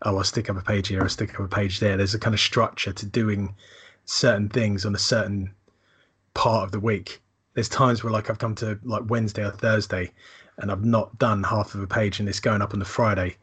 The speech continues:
And it's like, "Oh, fucking hell." And I've really had to, like, put my foot down and, and get it done. Uh, one of the things about, uh, the web stuff is you, you, 'cause there's the tight deadline, it's just getting it out the door and not fussing over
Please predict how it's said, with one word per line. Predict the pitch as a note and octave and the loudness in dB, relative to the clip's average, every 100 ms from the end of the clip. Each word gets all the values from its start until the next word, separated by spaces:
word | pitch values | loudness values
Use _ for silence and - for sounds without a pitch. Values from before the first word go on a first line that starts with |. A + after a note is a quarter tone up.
| _ - | _ -10
And | G2+ | -8
it's | - | -4
like, | G2 F#2 | -6 -2
"Oh, | G#2 F#2 | 0 0
fucking | - A2 - A2 | 0 -4 0 0
hell." | G2 | 2
And | G2 | 0
I've | F#2+ A2 | 2 2
really | G#2 | 4
had | F#2+ G2 | 2 0
to, | G#2+ | 0
like, | G2 G2+ - - _ | 0 -2 -12 -18 _
put | C#3+ | 0
my | G#2 | 0
foot | - A2 | -2 -2
down | G#2+ F#2+ | 0 -2
and, | F#2+ F#2+ - | -2 -4 -4
and | G2+ G2 F#2+ | -4 -4 -2
get | G2+ | -2
it | F2 | 0
done. | G#2+ G2 F2 - _ _ - - - | 0 0 -2 -8 _ _ -20 -20 -10
Uh, | - G#2+ - | -2 -2 4
one | D#3 D3+ | 6 6
of | |
the | C3 | 4
things | D3+ B2+ | 2 4
about, | B2+ B2 A#2+ - _ _ _ | 2 2 0 -6 _ _ _
uh, | A#2 G#2+ A2 C3+ | -4 -4 -6 -6
the | A#2 | -2
web | A2 B2+ B2 | 2 0 0
stuff | - E2+ - | -6 -6 -6
is | F#2+ F#2 - - _ - - _ _ _ _ | -6 -6 -10 -16 _ -20 -20 _ _ _ _
you, | C3+ B2+ | 2 2
you, | C#3 B2+ - _ _ | 0 -2 -4 _ _
'cause | - E3 - | 2 2 4
there's | C#3 B2+ | 2 2
the | - B2 | 0 -2
tight | - - B2+ A2+ | 0 -2 -2 2
deadline, | C3+ A#2 G2 F2+ F#2+ - | 0 2 -4 -6 -10 -12
it's | - A#2+ - | -8 -8 -6
just | - B2 - - | -4 -4 -4 -2
getting | A#2+ A#2 | 0 0
it | A#2 | -2
out | A#2 A2+ | -2 -2
the | G2+ | -2
door | A2+ A#2+ G2+ - - | 0 2 0 -6 -8
and | A2+ A2+ | -2 0
not | A2+ - | -2 -4
fussing | - C3+ A2+ - G2+ | 0 0 0 -2 -4
over | G2+ F#2+ F#2 | -4 -4 -6